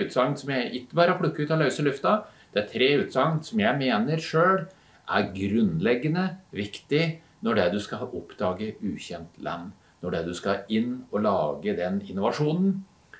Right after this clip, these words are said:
som ingen andre har lagd. Og det første jeg skal ta tak i, eh, eh, det er veldig kjent for deg som går på kurs hos oss.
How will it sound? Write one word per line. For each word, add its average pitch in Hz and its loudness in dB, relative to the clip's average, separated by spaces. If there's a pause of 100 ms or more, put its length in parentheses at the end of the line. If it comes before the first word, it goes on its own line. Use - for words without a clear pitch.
(160)
som 117 2 (720)
ingen 104 -2
andre 78 -6
har 73 -8
lagd. - -12 (1900)
Og - -6
det 147 2
første - -2
jeg - -4
skal - -6
ta 110 -2
tak 90 -4
i, 151 4 (800)
eh, 104 2
eh, 101 -2 (100)
det 101 0
er 101 4 (100)
veldig 87 -4
kjent 127 -4 (320)
for 95 -2 (140)
deg 82 -4
som 98 -4
går 87 -4
på - -20
kurs 82 -4
hos - -4
oss. 98 2